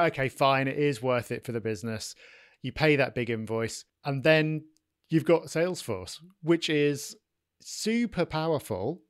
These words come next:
which is brilliant. Like, the biggest businesses in the world use it. But also, it's the kind of thing where, like, you take it out of the box and you just have absolutely no idea what to do with it. You pay, you, you pay, normally, most companies will pay for it, which is expensive.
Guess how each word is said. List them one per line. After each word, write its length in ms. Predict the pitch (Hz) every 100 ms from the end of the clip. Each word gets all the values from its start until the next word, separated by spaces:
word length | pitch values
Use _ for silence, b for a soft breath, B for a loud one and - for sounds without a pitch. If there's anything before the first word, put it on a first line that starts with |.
| _ _
which 320 | 156 156 - -
is 320 | 147 139 127 _ -
brilliant. 800 | 123 143 135 107 107 151 160 156
Like, 260 | 131 127
the 140 | 135 120 -
biggest 400 | 156 143 - -
businesses 400 | 131 127 135 120
in 120 | 117
the 80 | 113
world 320 | 123 117 110
use 240 | 127 113
it. 180 | 95 - b b b _
But 160 | 135 -
also, 640 | 165 156 - 104 101 104 b b
it's 180 | - 139
the 120 | 156
kind 220 | 156 156
of 60 | 147
thing 240 | 143 127
where, 240 | 123 120 120
like, 240 | 117 123
you 80 | 135
take 300 | - 160 151
it 100 | 135
out 160 | 127 123
of 80 |
the 80 | 113
box 460 | 110 107 - - - -
and 200 | 139 127
you 120 | 127
just 160 | 131
have 120 | 123 127
absolutely 1160 | 135 - - 131 131 139 147 139 - 110 101 95
no 460 | 135 147 151 139 127
idea 440 | 123 120 110 113 -
what 180 | 113 -
to 100 | 107
do 160 | 117
with 100 | 101
it. 160 | 95 101 B B
You 100 | -
pay, 120 | 139 143
you, 140 | 139 -
you 120 | 160 151
pay, 240 | 160 170
normally, 500 | 165 185 151 110 117
most 200 | 143 147
companies 280 | 135 117 117
will 80 | 117
pay 220 | 147 147
for 220 | 131 101
it, 180 | 110 -
which 120 | 123
is 80 | 101
expensive. 600 | 113 - 123 117 98 98